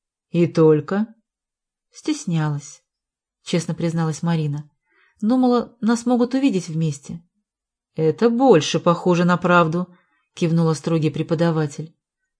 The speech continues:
"Но это все равно ошибка. Потом, дальше, зайдя в бар, ты села спиной к дверям. Ты не видишь, что творится сзади,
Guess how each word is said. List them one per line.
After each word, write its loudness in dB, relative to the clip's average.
"Но -2
это 2
все -4
равно 2
ошибка. -2
Потом, -2
дальше, 2
зайдя 6
в 2
бар, 0
ты 0
села 0
спиной 2
к 0
дверям. 2
Ты 6
не 4
видишь, 4
что 4
творится 4
сзади, 0